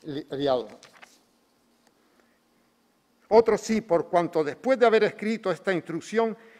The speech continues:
hemos tenido, hemos tenido carta, hemos tenido carta de la Iglesia de Santiago en la que se nos avisa que por concurrir en este presente año la fiesta del Señor Santiago en domingo,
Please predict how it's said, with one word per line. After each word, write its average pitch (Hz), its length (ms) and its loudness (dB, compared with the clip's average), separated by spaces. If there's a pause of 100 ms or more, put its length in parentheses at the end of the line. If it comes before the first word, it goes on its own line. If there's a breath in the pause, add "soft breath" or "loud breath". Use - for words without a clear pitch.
(220 soft breath)
hemos 233 360 6
tenido, 208 680 2 (920 soft breath)
hemos 220 360 4
tenido 185 420 0
carta, 208 640 4 (400 soft breath)
hemos 175 300 -2
tenido 175 360 0
carta 165 540 2 (340 soft breath)
de 180 140 -4
la 175 100 2
Iglesia 196 400 0
de 180 60 2
Santiago 196 600 2
en 180 80 0
la 165 100 2
que 156 100 -10
se 160 160 -8
nos 135 120 -6
avisa 185 460 -2
que 180 140 -2
por 175 200 -2
concurrir 214 560 -2
en 214 160 0
este 220 260 -2
presente 202 500 -2
año 165 320 2 (380 loud breath)
la 160 180 0
fiesta 214 440 2
del 180 140 2
Señor 165 340 0
Santiago 180 600 4
en 151 120 -2
domingo, 185 540 0